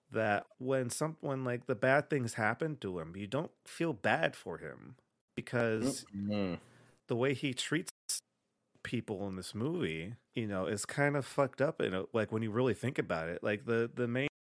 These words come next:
Speaker 1: antagonist, um, what's the actor's name?
Speaker 2: Matt Smith.
Speaker 1: Matt Smith. He,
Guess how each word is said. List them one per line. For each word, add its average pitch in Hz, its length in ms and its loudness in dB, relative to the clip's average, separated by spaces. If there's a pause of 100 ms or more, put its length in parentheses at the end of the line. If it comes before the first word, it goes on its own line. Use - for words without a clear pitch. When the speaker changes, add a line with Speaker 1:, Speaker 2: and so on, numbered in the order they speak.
Speaker 1:
antagonist, 120 840 0
um, 87 500 -2 (220)
what's - 200 -4
the 101 140 2
actor's 87 340 -4
name? 82 360 -10 (140)
Speaker 2:
Matt 95 240 2
Smith. 87 420 0 (360)
Speaker 1:
Matt 127 240 0
Smith. 127 360 0 (100)
He, 139 800 -2